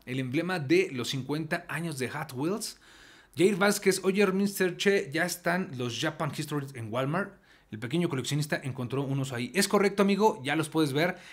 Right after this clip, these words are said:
Evidentemente, los, así los identifican, no es que yo quiera decir que estén feos. Los feos o los que mucha gente no buscan están ahí, que es el amarillo y es el naranja.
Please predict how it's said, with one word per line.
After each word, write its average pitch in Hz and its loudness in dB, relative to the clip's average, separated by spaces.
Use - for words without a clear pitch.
Evidentemente, 156 0
los, - 6
así 151 4
los 240 4
identifican, 131 2
no 143 -2
es 143 -2
que 147 -4
yo 131 0
quiera 139 0
decir 127 -2
que - -10
estén 113 -4
feos. 131 -2
Los 120 0
feos 175 4
o 139 2
los 117 -2
que 127 -2
mucha 160 0
gente 156 0
no 147 0
buscan 147 -2
están 139 0
ahí, 147 0
que 143 -4
es 143 -2
el 123 0
amarillo 160 2
y 131 -2
es 147 -2
el 143 -2
naranja. 156 -2